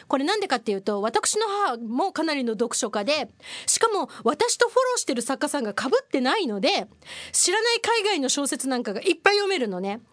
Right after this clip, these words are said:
で、読んだことない作家のシリーズものを一気読みできたりって、本読みさんにとってはね、かなり楽しいことだと思うので、私実家に帰る目的がね、ちょっと半分母親の蔵書に新しく加わったものを読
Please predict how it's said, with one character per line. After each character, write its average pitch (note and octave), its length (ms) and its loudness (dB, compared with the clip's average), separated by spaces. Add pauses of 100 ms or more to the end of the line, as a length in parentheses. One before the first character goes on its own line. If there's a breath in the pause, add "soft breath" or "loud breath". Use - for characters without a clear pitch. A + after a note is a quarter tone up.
(220 loud breath)
で、 B3+ 120 0
読 D#4 100 2
ん B4+ 160 0
だ A#4 80 -2
こ F4 100 -2
と C#4+ 80 -2
な B3 140 -2
い A3+ 60 -2
作 C4 180 -6
家 A#3+ 100 0
の A3 80 -4
シ B3 180 0
リ F#4 120 4
ー F#4 40 -4
ズ G4 80 -2
も F4+ 120 -2
の E4 140 -2
を - 40 -8
一 C#4 160 -4
気 - 200 -2
読 G#4 100 2
み G4+ 80 -2
で G#4 80 4
き - 80 -4
た D4 100 2
り A#3 80 -2
っ A#3 60 -8
て、 A#3+ 240 0 (240 loud breath)
本 F#4 160 2
読 G#4 120 0
み G4+ 100 0
さ G#4 120 2
ん F#4+ 60 -2
に F#4 80 -4
と F#4+ 80 0
っ - 20 -6
て C4 120 0
は G#3+ 40 0
ね、 G3 120 -6
か F4+ 120 0
な G#4+ 80 0
り C4+ 80 -4
楽 B3 220 -2
し B3+ 80 -4
い B3 60 -4
こ A#3 100 -4
と G#3 100 -6
だ G3 100 -6
と G3+ 120 -4
思 G3 120 -6
う G3 80 -6
の F#3+ 120 -8
で、 A#3 160 -2 (220 loud breath)
私 C4 280 0
実 C4+ 180 0
家 G4+ 60 2
に G4+ 60 -4
帰 A4+ 160 2
る E4 80 0
目 C4+ 200 -2
的 E4 220 -2
が C4+ 80 0
ね、 B3 100 -2
ち A#3+ 80 -4
ょ - 20 2
っ - 20 2
と - 80 0
半 D4 200 -2
分 B3+ 160 -2
母 D4 300 -4
親 G4 140 -2
の D#4+ 160 -2
蔵 E4 200 -2
書 F#4 120 -4
に D4 480 -4 (240 loud breath)
新 G4+ 300 0
し - 100 -6
く D4 100 -2
加 D#4 120 -2
わ E4 260 2
っ F#4 40 -8
た E4 120 2
も C4+ 120 -2
の B3 100 0
を A#3 200 0 (200 loud breath)
読 E4+ 180 0